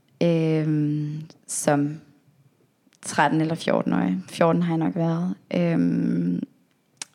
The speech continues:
fordi at jeg havde en meget aktiv livsstil inden da.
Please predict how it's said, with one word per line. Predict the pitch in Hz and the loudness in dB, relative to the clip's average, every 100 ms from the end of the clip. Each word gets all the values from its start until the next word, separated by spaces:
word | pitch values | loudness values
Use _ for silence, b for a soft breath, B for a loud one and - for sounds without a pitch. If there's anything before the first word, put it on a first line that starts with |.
| _ | _
fordi | - 185 170 | -8 -2 -2
at | 160 | 0
jeg | 165 | 0
havde | 165 | 2
en | 175 | 4
meget | 165 185 | 4 4
aktiv | - 185 - - | 4 0 0 0
livsstil | - 190 196 180 - | 2 0 0 -2 0
inden | 180 196 202 | 2 2 0
da. | 180 | -2